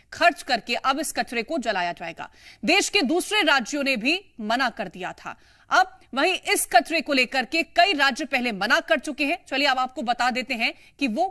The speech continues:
कौन कौन से राज्य हैं। गुजरात सरकार ने दो हज़ार सात में इनकार किया, महाराष्ट्र में नवंबर दो हज़ार ग्यारह में नामंजूर कर दिया गया, नागपुर में डीआरडीओ ने प्रस्ताव दिया था,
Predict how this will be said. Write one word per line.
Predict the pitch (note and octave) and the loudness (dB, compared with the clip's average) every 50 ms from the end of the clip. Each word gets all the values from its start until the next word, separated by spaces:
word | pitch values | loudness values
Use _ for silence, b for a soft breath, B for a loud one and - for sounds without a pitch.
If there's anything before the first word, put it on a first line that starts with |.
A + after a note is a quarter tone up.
| - - | -2 -2
कौन | B3+ B3+ B3+ | 0 0 0
कौन | A#3 - A#3 G#3+ G#3 | 0 -2 -4 -4 -4
से | - E4+ | -6 -6
राज्य | A#3+ A3 F#3 F3 - - - | -4 -4 -4 -6 -8 -16 -20
हैं। | - - _ B B B B B B | -20 -20 _ B B B B B B
गुजरात | G#3 G#3 D4+ A#3+ D4+ E4 E4 G4 - - | -2 0 2 4 4 6 4 4 2 2
सरकार | - E4+ D4 - - B3+ A3+ A3 G#3 | 0 0 0 0 0 2 2 2 2
ने | A3+ D4+ F4 | 0 -2 0
दो | A#3 D4 C4+ | 0 0 0
हज़ार | B3+ B3+ G3 C4+ C4+ D4 | 0 0 2 2 2 2
सात | C4 - - - C4+ D4 D4 - | 2 -2 0 0 0 0 0 -2
में | D4 F4+ G#4 - - _ - | -2 -2 -2 -4 -8 _ -6
इनकार | B3+ B3+ A3 - A#3 G#3 F#3+ - - | -4 -4 -2 -2 -2 -2 -2 -4 -8
किया, | - F3+ D#3+ - _ b b b b b b - | -12 -12 -12 -14 _ b b b b b b -2
महाराष्ट्र | A#3+ C#4 D4 D4 D#4 D#4 E4 F4+ F4+ - - F#4+ | 0 2 2 4 4 4 4 2 2 0 -4 -2
में | E4 F#4 G4+ F#4 | 0 2 2 2
नवंबर | D4 C#4 C4+ D4 C#4 B3 B3+ F4 F4 | 2 0 0 0 0 4 4 4 4
दो | A#3 C#4 C4 | 2 -2 -4
हज़ार | B3 B3+ A3 C#4 C4+ D4 C4+ | -4 -4 0 2 0 0 0
ग्यारह | G3+ F3+ A#3+ A3+ A#3 C4+ D4+ | -2 -2 0 2 2 2 0
में | C#4 D4+ F4 F#4 _ - | 0 0 -2 -2 _ -10
नामंजूर | G#3 G#3 G#3+ A3 G#3+ A3+ A3+ - - D4 C#4+ | -4 -2 -2 0 0 -2 -2 -2 -2 -4 -2
कर | - C#4+ C4 | -2 -2 -4
दिया | G#3 A3 B3+ A#3+ A3+ | -2 2 2 2 2
गया, | G3 G#3+ G#3+ A#3 - B B B B B B B | 2 0 0 -2 -2 B B B B B B B
नागपुर | A#3 B3 C#4 D4+ D#4 - - F#4+ G4+ F#4 | 2 4 4 4 2 2 -2 -2 0 2
में | E4+ F#4 G4 G4+ C#4 | 2 2 2 2 2
डीआरडीओ | G3+ C4+ C#4+ D4 C#4+ C#4 A#3+ A#3+ D4 E4+ F4+ | 2 2 2 4 2 2 2 0 0 0 0
ने | D4+ E4+ F#4 G4 _ - | 0 0 0 -2 _ -4
प्रस्ताव | C#4 C#4+ - - - D#4 D4 F4 E4 | -4 -4 -4 -2 0 2 2 2 2
दिया | A#3 C4 A3 G#3+ F#3+ - | 0 -2 -4 -4 -4 -6
था, | - - - | -10 -14 -16